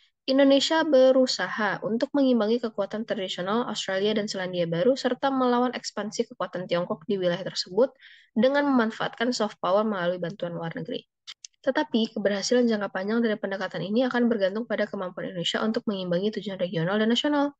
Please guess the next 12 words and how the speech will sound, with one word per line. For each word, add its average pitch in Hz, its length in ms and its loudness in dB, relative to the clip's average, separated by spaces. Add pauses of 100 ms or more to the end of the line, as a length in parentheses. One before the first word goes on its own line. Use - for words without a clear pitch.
(320)
Keberlanjutan 247 720 2
program 220 320 0
bantuan 208 400 -2
luar 202 80 -4
negeri 202 320 -2
ini 262 80 0
dapat 240 160 -4
dipengaruhi 220 400 -4
oleh 214 160 -2
tantangan 202 400 -8
ekonomi 185 320 -6
domestik, 180 480 -2